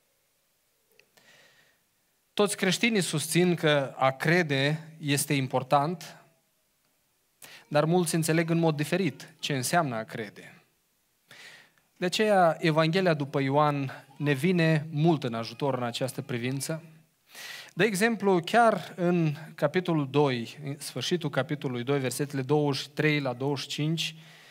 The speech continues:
evanghelistul inserează un comentariu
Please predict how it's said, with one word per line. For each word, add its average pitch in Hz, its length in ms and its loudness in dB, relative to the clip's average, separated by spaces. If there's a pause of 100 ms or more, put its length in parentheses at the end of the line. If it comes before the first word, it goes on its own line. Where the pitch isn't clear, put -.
(1400)
evanghelistul 170 1080 2 (1500)
inserează 165 840 4
un 160 160 2
comentariu 135 760 -2